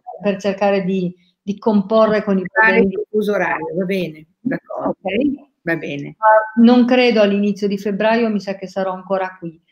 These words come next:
Speaker 2: Ecco,
Speaker 1: Mentre
Speaker 2: allora
Speaker 1: all'inizio di marzo s-, dovrei essere proprio via.
Speaker 2: Perfetto, va
Speaker 1: Ok?
Speaker 2: bene. Allora ci organizzeremo.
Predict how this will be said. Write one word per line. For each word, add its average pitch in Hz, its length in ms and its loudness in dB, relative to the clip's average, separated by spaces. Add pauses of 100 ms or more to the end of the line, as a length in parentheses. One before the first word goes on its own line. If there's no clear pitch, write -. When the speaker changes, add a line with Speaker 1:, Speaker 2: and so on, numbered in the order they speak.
Speaker 2:
Ecco, 226 220 0
Speaker 1:
Mentre 269 360 4
Speaker 2:
allora 240 180 0
Speaker 1:
all'inizio 226 580 2
di 269 100 4
marzo 269 800 2
s-, - 420 -20
dovrei 214 540 0
essere 202 360 -2
proprio 170 320 -10
via. 143 300 -14 (120)
Speaker 2:
Perfetto, 170 500 -4 (340)
va 220 120 0
Speaker 1:
Ok? 208 40 0
Speaker 2:
bene. 156 180 0 (320)
Allora 220 220 0
ci 233 200 0
organizzeremo. 202 840 -2